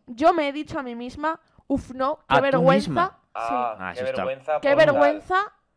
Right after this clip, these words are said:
Speaker 1: eh,
Speaker 3: Eh.
Speaker 1: vamos a poner una excusa y me voy".
Speaker 2: Hostia, pues eso está mal.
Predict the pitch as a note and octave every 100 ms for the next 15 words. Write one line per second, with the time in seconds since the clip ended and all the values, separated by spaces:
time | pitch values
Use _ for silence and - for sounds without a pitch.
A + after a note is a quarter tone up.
0 | _ _ B3 A3+ A3 G#3+ G#3+ G#3 G#3 A#3
1 | A#3 A3+ A3+ A#3+ C4+ C4+ C4 C4 C4+ C4
2 | B3 _ _ _ - B3 A#3+ A#3+ A3+ D4
3 | D#4+ B3 A3 G#3 G3 F#3+ _ - - F2+
4 | D#2+ E2+ F2+ F2+ - D#2 D2+